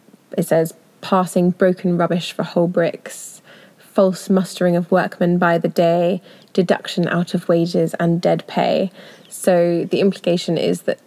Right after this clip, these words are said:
Denham normally does do all of these terrible things, pulled no lodgings down to build them worse, repaired others to repair your purse.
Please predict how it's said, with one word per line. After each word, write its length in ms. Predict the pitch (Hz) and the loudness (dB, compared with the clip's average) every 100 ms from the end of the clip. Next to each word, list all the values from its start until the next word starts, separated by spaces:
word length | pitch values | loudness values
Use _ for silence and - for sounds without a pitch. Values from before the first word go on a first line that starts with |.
| _ _ - | _ _ -6
Denham 340 | 190 165 160 156 185 | 0 2 2 2 2
normally 480 | 180 175 165 160 160 - | 4 2 2 0 -4 -4
does 340 | - 180 190 185 | 0 2 2 -2
do 220 | 175 147 | -4 0
all 160 | 165 | 0
of 100 | 160 - | -2 -2
these 160 | 175 | -6
terrible 400 | - - - 139 | -4 -2 0 0
things, 600 | 170 - 160 170 - - - - - _ _ | -2 -2 -2 -4 -6 -8 -20 -20 -20 _ _
pulled 380 | - 214 220 196 | 0 2 4 4
no 160 | 202 | 4
lodgings 480 | 196 202 196 185 180 | 4 2 2 0 0
down 400 | 185 185 180 175 | 0 2 0 -2
to 120 | 180 180 | -4 0
build 240 | 196 180 | 2 2
them 200 | 175 175 | 0 0
worse, 480 | 175 - 190 175 - | 0 -2 -4 -8 -4
repaired 520 | 185 - 202 190 185 - | -4 0 2 2 0 0
others 400 | 185 165 185 - | 0 0 -2 -8
to 280 | - 185 | 0 0
repair 420 | 160 160 - - - | 2 -2 -4 -2 0
your 240 | - - | 0 0
purse. 720 | - - - 196 - - - | -2 -2 -2 -4 -10 -16 -14